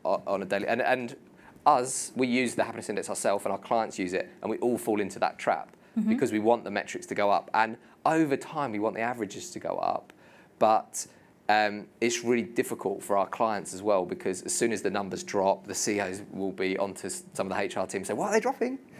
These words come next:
Speaker 1: We'll talk about that later, Monique. But, um, <laughs>
Speaker 2: <laughs>
Speaker 1: um, I just wanted to establish that point that this is the, this is the study of happiness.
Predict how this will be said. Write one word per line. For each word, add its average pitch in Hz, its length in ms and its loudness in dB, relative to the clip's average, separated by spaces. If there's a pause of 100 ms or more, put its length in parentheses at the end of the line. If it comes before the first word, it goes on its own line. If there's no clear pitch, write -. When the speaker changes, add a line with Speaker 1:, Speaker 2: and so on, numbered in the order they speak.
(260)
Speaker 1:
We'll 113 140 2
talk 110 180 0
about 107 140 2
that 98 120 4
later, 101 240 0
Monique. 98 340 -6
But, 104 220 2
um, 110 220 2 (200)
<laughs> 285 640 2
Speaker 2:
<laughs> - 100 -2
Speaker 1:
um, 127 380 4 (280)
I 131 80 8
just 160 160 0
wanted 147 260 0
to 135 80 2
establish 110 380 0
that - 180 0
point 110 220 2
that 92 120 -2
this 107 120 -4
is 101 140 -6
the, 110 60 -8
this 107 260 -2
is 107 80 -4
the 123 80 -6
study 107 320 2
of 95 80 0
happiness. - 640 -10